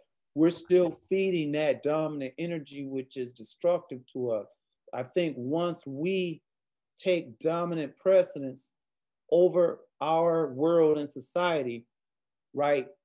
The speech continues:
people that are not sort of the, the leaders, that are not sort of the revolutionaries, cool. They'll have a role to play as long as they loyal. And, uh,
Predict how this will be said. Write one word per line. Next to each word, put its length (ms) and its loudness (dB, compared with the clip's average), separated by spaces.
people 500 -2
that 280 2
are 160 2
not 600 -6
sort 340 -2
of 160 -2
the, 360 -4
the 140 -6
leaders, 600 -4
that 160 0
are 100 -4
not 280 -4
sort 280 -4
of 100 -6
the 80 -6
revolutionaries, 840 -4
cool. 520 2
They'll 260 8
have 260 4
a 100 6
role 440 6
to 80 2
play 520 2
as 160 -2
long 320 4
as 140 -2
they 160 2
loyal. 580 2
And, 280 0
uh, 240 6